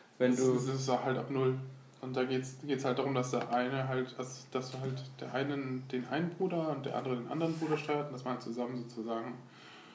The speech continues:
Speaker 2: durch die Welt streift und den Vater rettet, weil der irgendwie einen Herzinfarkt oder was auch immer.
Speaker 1: Aber da sind dann auch alle beide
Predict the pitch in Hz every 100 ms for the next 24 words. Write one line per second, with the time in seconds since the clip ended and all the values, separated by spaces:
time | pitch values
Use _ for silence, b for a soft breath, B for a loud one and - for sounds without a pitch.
0 | B 139 131 127 131 - - - 123 123
1 | 123 123 120 120 127 135 120 110 113 -
2 | 110 113 117 123 113 113 123 127 139 131
3 | 131 - - 113 - - - - 120 120
4 | 127 131 135 131 135 135 131 131 113 127